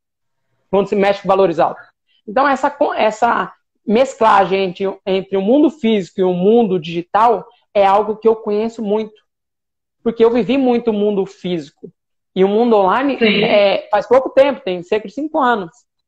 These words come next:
Speaker 1: Não, seis, sete anos. Mas com muita propriedade. Carro, né?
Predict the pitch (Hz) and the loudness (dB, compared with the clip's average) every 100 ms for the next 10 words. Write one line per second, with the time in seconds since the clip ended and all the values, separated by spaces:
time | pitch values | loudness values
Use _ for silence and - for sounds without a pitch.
0 | _ 156 143 - _ _ _ 226 214 - | _ -10 -10 -12 _ _ _ -6 -4 -4
1 | 214 - 175 165 160 - _ _ - 220 | -4 -4 -6 -6 -12 -18 _ _ -2 0
2 | 233 240 320 - - - - - - - | 2 0 -4 -10 -10 -8 -10 -12 -14 -2
3 | 285 254 269 330 302 269 285 226 202 190 | 0 2 2 0 0 2 2 2 0 0
4 | - - - - - - - - - - | -6 -10 -10 -10 -12 -14 -18 -16 -14 -12
5 | - - - - - - - - - 185 | -10 -8 -8 -8 -10 -10 -12 -12 -4 -2
6 | 175 175 | -2 -4